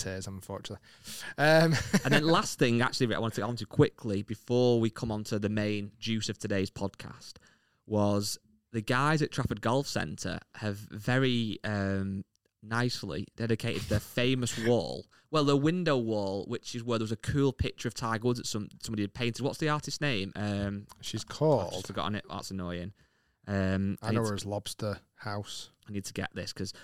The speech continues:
Speaker 2: basically Rick has been painted on the side of Trafford Golf Centre, and it actually looks really sick.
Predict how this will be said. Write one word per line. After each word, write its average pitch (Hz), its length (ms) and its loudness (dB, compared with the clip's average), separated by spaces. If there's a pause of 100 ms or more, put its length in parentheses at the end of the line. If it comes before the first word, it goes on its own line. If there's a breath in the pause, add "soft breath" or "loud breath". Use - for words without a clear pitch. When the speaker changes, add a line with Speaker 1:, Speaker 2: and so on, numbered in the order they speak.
(100)
Speaker 2:
basically 165 580 2
Rick 113 380 2
has 101 160 -4
been 98 280 0 (100)
painted 104 420 -2
on 87 100 -4
the 98 60 -4
side 98 140 -4
of 101 60 -6
Trafford 95 240 -8
Golf 90 220 -2
Centre, 98 420 -8 (320 soft breath)
and 107 80 -6
it 90 40 0
actually 95 220 0
looks - 120 -4
really 95 160 0
sick. - 460 -8